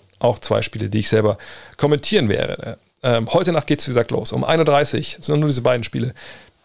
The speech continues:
Die Sixers zu Gast bei den Celtics. Preview auf die Eastern Conference Finals? Hoffen wir es nicht, denn dann wären meine,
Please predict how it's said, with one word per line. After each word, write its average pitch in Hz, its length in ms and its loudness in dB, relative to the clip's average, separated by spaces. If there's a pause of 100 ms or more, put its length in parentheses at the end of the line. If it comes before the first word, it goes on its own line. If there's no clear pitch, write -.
(640)
Die 160 160 -2
Sixers 151 480 0
zu 147 120 -4
Gast 147 180 2
bei 135 80 2
den 131 80 0
Celtics. - 460 0 (260)
Preview 160 380 2
auf 151 100 0
die - 140 -8
Eastern 151 240 -4
Conference - 400 -4
Finals? 185 400 -4 (140)
Hoffen 160 260 0
wir 147 80 2
es 139 80 0
nicht, 147 180 0
denn 113 120 4
dann 117 180 2
wären 113 120 2
meine, 110 320 0